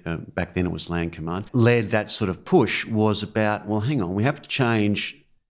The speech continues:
the culture and we have to change our training paradigm a little bit, because what we've got now is we've got people coming through a training pipeline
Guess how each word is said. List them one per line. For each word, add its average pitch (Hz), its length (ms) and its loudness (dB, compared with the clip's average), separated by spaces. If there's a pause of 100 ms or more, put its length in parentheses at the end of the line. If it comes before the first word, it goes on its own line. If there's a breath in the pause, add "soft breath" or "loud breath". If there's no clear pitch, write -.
(120)
the - 60 -4
culture 127 440 -2
and 98 100 2
we 101 80 2
have 127 200 -2
to - 80 -18
change 101 580 0
our 92 120 -8
training 143 340 2
paradigm 90 500 0
a 87 40 -4
little 90 200 -4
bit, - 260 -10
because 98 400 -2
what 123 180 0
we've 107 180 -2
got 92 240 -2
now 107 260 0
is 87 140 -4
we've 90 100 -12
got - 200 -4
people 139 260 -2
coming 101 380 0
through 101 420 0 (140 loud breath)
a 92 80 -6
training 101 420 0
pipeline 90 760 -2